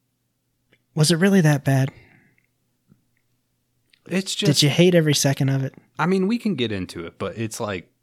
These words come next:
Speaker 2: this style of comedy, like, I like, Tim and Eric were onto something. Uh, I Think You Should Leave is onto something.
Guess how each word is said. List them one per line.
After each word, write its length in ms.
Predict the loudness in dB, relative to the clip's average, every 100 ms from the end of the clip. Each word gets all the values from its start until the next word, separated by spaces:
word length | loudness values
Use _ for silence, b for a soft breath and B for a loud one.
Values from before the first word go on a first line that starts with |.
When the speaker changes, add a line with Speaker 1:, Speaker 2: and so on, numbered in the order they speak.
| _ _ _ _ _ _ _ _ _ -20 _ _ _ _ -16
Speaker 2:
this 260 | -8 -6
style 460 | -4 -2 0 0 -2
of 100 | -4
comedy, 640 | -4 -4 -2 -4 -4 -6
like, 520 | -8 -8 -8 -10 -16 -20 _ _ _ _ _ _ _ -4
I 240 | 0 0
like, 500 | -2 -2 -2 -4 -8 _ _ _ _ _ _ _ _ _ _ _ _ _ _ _ _ _ _
Tim 200 | -2 0
and 100 | 2
Eric 320 | 0 -2 -4 -4
were 120 | -2
onto 240 | -4 -6
something. 760 | -6 -6 -6 -4 -2 -2 -6 -8
Uh, 300 | -8 -6 -6 -6
I 100 | -6
Think 320 | -4 -6 -4
You 80 | -6
Should 220 | -8 -10
Leave 420 | -8 -8 -8 -8
is 100 | -6
onto 260 | -6 -6 -8
something. 600 | -8 -10 -10 -10 -10